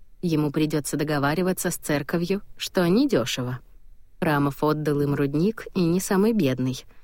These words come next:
и с его величеством. При таком раскладе выйти замуж мне будет не сложно,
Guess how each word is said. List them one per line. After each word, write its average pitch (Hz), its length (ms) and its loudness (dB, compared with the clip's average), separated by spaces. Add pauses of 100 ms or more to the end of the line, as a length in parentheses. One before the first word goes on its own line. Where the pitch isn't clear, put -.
(260)
и 202 120 4
с - 100 -4
его 170 280 4
величеством. 139 840 0 (420)
При 190 200 2
таком 180 340 0
раскладе 175 560 0
выйти 151 280 2
замуж 151 420 0
мне 180 240 4
будет 190 340 0
не 196 80 2
сложно, 180 600 0